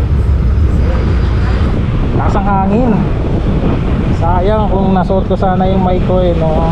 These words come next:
Kaso may tatanggalin pa pala ako sa GoPro ko. At hindi ko pa napag-aralan yung paano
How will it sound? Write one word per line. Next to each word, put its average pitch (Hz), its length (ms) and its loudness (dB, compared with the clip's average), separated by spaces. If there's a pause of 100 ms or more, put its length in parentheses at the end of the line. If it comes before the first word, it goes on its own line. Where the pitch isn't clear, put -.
Kaso 160 400 0 (480)
may 165 160 0
tatanggalin 180 480 0
pa 170 160 0
pala 170 240 2
ako 165 160 -2
sa 170 320 0
GoPro 160 400 0
ko. 151 160 0 (640)
At 160 80 0
hindi 165 240 0
ko 170 80 -2
pa 165 160 -2
napag-aralan 160 640 0
yung 165 240 0
paano 151 320 -2